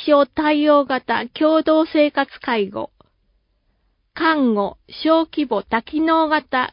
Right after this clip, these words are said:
居宅介護サービスを実施する事業所を公募。開設には、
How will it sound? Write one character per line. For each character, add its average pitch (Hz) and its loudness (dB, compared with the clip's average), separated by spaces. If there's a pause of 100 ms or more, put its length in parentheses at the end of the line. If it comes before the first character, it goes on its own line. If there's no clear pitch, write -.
(120)
居 269 -2
宅 - -6
介 320 0
護 302 0
サ 311 -2
ー 269 -2
ビ 226 -6 (120)
ス 202 -6
を 175 -6 (460)
実 220 -6 (160)
施 311 -2
す 320 0
る 277 -2
事 202 -6
業 302 4
所 269 -2
を 202 -8
公 208 -4
募。 185 -8 (1120)
開 320 0
設 320 -4
に 285 0
は、 - -6